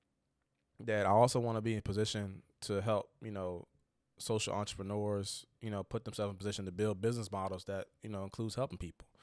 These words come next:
Whether that's private practice, whether that's coaching, or whether that's community agency work, whatever.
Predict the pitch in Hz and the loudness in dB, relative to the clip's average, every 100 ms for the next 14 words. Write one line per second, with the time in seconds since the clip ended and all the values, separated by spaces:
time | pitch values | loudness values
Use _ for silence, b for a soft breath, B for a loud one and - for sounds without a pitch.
0 | B B B B 123 131 120 107 - 110 | B B B B 8 10 8 4 4 4
1 | 107 120 120 117 104 98 95 90 - 120 | 4 4 2 0 -4 -4 -4 -6 -2 0
2 | 120 - 110 95 98 95 98 - - 92 | 0 0 -2 0 0 0 0 -2 -8 -10
3 | 110 110 101 98 107 104 107 101 110 107 | -8 -8 -6 -4 -4 -4 -4 0 2 2
4 | - B B B B - 123 - - 107 | -2 B B B B 0 2 2 -2 2
5 | 110 82 69 - | 2 2 -6 -10